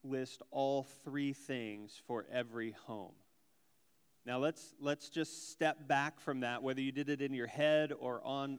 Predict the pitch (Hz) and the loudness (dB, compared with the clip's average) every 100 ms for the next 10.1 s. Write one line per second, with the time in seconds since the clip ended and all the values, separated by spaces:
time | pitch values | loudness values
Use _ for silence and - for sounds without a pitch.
0 | - 123 127 127 - - _ _ _ - | -6 -4 -4 -4 -10 -20 _ _ _ -4
1 | 156 151 139 120 104 107 - _ _ _ | -2 0 0 0 -2 -2 -6 _ _ _
2 | _ - 139 143 131 117 117 127 104 - | _ -6 -4 -2 0 0 0 -4 -6 -12
3 | _ _ _ _ _ _ _ _ _ _ | _ _ _ _ _ _ _ _ _ _
4 | _ _ _ _ _ _ 131 185 175 147 | _ _ _ _ _ _ -2 0 0 -2
5 | - 135 131 - 139 139 139 131 143 156 | 2 2 2 0 4 4 4 2 0 -4
6 | 92 - - _ _ _ _ _ _ _ | -6 -14 -20 _ _ _ _ _ _ _
7 | _ _ 156 156 165 143 156 156 151 143 | _ _ 0 4 4 4 8 10 10 8
8 | 143 - 143 160 - - 160 156 147 143 | 6 2 2 2 0 2 4 6 4 0
9 | 135 _ _ _ _ 135 143 151 117 87 | -6 _ _ _ _ -4 0 0 0 -8